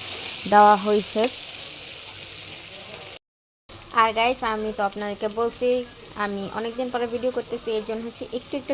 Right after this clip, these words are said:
তুতলায় যাইতেছি, তো সবাই একটু কষ্ট করে বুঝে নেবেন। আর আমার তুতলানোর ওইটা কেউ খারাপভাবে নেবেন না। তো এখন হচ্ছে আবার আমরা রান্নাতে চলে যাই। এখানে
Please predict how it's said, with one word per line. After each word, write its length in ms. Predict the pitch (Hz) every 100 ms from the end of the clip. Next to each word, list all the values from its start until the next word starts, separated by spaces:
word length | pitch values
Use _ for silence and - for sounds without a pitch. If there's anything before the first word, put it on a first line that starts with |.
| 247
তুতলায় 320 | 285 302 285 262
যাইতেছি, 360 | 220 214 254 254
তো 60 | 226 220
সবাই 320 | 220 196 196 196 208
একটু 180 | - 277
কষ্ট 160 | 247 - 254
করে 140 | 247 247 226
বুঝে 200 | 240 254
নেবেন। 200 | 233 240 247 - - - -
আর 60 | 220
আমার 140 | 233 254 -
তুতলানোর 520 | 294 302 320 330 320 -
ওইটা 260 | 214 208 208 - -
কেউ 160 | 240 262 262 - - -
খারাপভাবে 560 | 214 196 190 185 196 196 196
নেবেন 240 | 208 208 226 240
না। 60 | 349 - - - - - -
তো 80 | 254 247 247 - - 208
এখন 200 | 220 - 294
হচ্ছে 220 | 302 - 294 254
আবার 160 | 214 196
আমরা 160 | 196 196 196
রান্নাতে 400 | 202 202 202 226 -
চলে 200 | 208 185
যাই। 120 | 214 - - - - - _ _ _ _ - 247
এখানে 320 | - 269